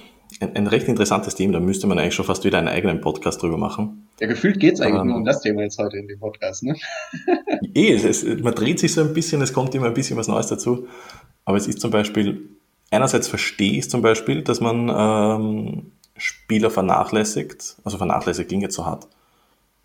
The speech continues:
Speaker 1: Ich ver-, verstehe es aus der Sicht eines Vereins. Gleichzeitig denke ich mir, das würde doch nie ein Mensch machen, egal wie viel Geld du hast, außer du hast jetzt, weiß nicht, zehn Milliarden oder so. Du würdest doch niemals ein Haus kaufen und dann irgendwann mal sagst du,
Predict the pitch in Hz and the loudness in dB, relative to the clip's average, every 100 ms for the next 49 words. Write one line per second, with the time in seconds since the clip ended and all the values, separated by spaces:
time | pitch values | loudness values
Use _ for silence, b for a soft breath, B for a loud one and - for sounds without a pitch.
0 | _ - - - - 107 - 117 117 113 | _ -8 -6 -6 -2 -2 2 2 2 0
1 | 110 127 - 107 - 101 90 110 - 104 | -2 -2 -2 -2 0 0 0 -2 -4 -6
2 | 120 110 104 101 104 104 104 98 B B | -4 -4 -2 -4 -4 -2 -2 -2 B B
3 | B _ - 95 98 120 107 92 90 92 | B _ -10 -4 0 0 0 -2 -4 -2
4 | 104 127 170 147 - - - 98 95 98 | -2 -2 -6 -8 -10 -10 -2 2 2 2
5 | 123 - - - _ _ - 87 85 - | 0 -4 -10 -14 _ _ -10 -2 -2 -2
6 | 117 143 139 - 104 98 123 120 107 107 | -6 -8 -8 -8 0 2 2 2 0 0
7 | 101 92 85 - 90 98 95 92 92 - | 0 0 0 0 0 2 0 0 -2 -2
8 | - - - - _ _ _ - 196 196 | -2 -6 -8 -20 _ _ _ -2 2 2
9 | 90 85 85 78 80 - - b b b | 4 2 2 -2 -6 -8 -10 b b b
10 | - 82 127 127 - 101 101 147 131 - | -6 0 0 0 -2 0 2 2 0 0
11 | - 95 90 110 - 104 - - - 107 | 0 0 0 0 0 -2 -2 -4 -4 0
12 | 107 104 117 120 107 107 104 110 - 120 | 0 2 2 4 4 4 4 0 2 0
13 | - | 0